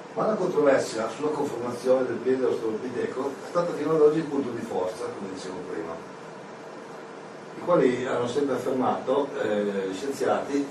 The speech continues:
che questo ominide, nonostante fosse un primate arboricolo, camminasse anche in posizione eretta, di conseguenza doveva,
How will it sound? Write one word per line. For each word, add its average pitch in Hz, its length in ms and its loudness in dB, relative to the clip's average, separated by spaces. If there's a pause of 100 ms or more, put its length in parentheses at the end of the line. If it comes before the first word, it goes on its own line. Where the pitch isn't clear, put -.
che - 140 -12
questo 147 220 0
ominide, 139 340 2
nonostante 110 460 0
fosse - 260 -2
un 107 100 -6
primate 113 360 -2
arboricolo, 127 640 0
camminasse 143 520 0
anche 143 220 0
in 135 80 -2
posizione 110 460 -4
eretta, - 280 -6
di 107 160 -6
conseguenza 139 480 -4
doveva, 123 300 2